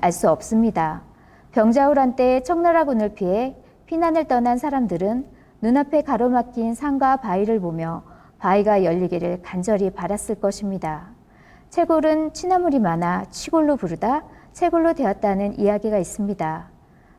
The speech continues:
또 빗고개를 올라가는 첫 번째 마을이라는 뜻에서 초입골이 채굴로 되었다는 이야기도 있습니다.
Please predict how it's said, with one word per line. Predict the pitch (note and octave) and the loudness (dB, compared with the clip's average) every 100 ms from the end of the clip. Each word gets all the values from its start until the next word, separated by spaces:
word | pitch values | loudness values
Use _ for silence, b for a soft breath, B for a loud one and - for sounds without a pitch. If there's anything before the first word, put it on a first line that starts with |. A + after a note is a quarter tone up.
| - | -4
또 | C#4+ C#4+ C#4+ | 2 2 2
빗고개를 | A3+ - C4 G#3 G3 G#3+ | -4 0 0 2 2 2
올라가는 | E3+ F3 F#3+ E3+ F#3+ C#4 - | 2 0 0 -2 -2 -6 -6
첫 | D#4+ - | -12 -4
번째 | D#4 D#4 C4+ | -4 0 0
마을이라는 | E3 F3 A#3+ A#3+ A3+ G#3+ | 2 0 0 0 0 -4
뜻에서 | F3 E3 - C4 C#4+ b b b | -8 -8 -6 -6 -8 b b b
초입골이 | - F4 F4 A3+ F3 G#3+ A#3+ | -2 -2 0 0 2 0 -2
채굴로 | - E4+ E4+ E4 | -6 -2 0 0
되었다는 | A3 F#3 - F3 F#3 - | 0 -2 0 -2 -2 -2
이야기도 | G3 G3+ G#3 G#3+ | 0 2 2 0
있습니다. | E3+ - G#3+ G#3 E3 D#3+ E3 | 0 -2 -2 -2 -2 -2 -6